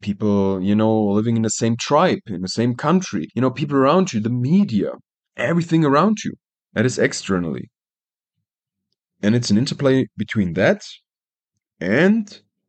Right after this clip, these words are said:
the choices we make. And now it depends. Do we make those choices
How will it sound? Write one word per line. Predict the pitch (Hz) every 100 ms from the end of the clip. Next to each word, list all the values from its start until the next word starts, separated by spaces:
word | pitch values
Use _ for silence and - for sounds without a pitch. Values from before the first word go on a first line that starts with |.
| _ _ -
the | 107
choices | - 165 208 214 113 -
we | 104 101 120 196 123 - _ _ _ _
make. | 101 85 76 - _
And | 101
now | 110
it | 117
depends. | 117 165 165 101 - -
Do |
we | 113
make | 110 113 113
those | 104 95
choices | - 104 92 - 64 - -